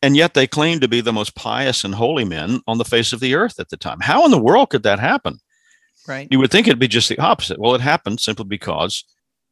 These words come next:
Speaker 1: they had, over time, accumulated hundreds of thousands of inferences, uh,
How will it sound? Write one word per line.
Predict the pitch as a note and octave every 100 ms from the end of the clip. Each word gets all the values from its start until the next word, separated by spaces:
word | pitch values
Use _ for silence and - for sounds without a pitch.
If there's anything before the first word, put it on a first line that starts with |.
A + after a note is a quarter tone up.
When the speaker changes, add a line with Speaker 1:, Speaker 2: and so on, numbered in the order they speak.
| _
Speaker 1:
they | - A2
had, | A#2 G#2+ G#2+
over | G#2 F#2+
time, | - A#2+ F2 D#2 C3+ _ _ A2+
accumulated | - - C#3+ B2 G2 F2 F#2 -
hundreds | - C#3+ B2+ G#2
of | G2+
thousands | - G#2+ A#2 G#2 G#2+
of | F#2 G2
inferences, | C3+ - F#2 - F#2 - - _ _ _ _ _
uh, | - -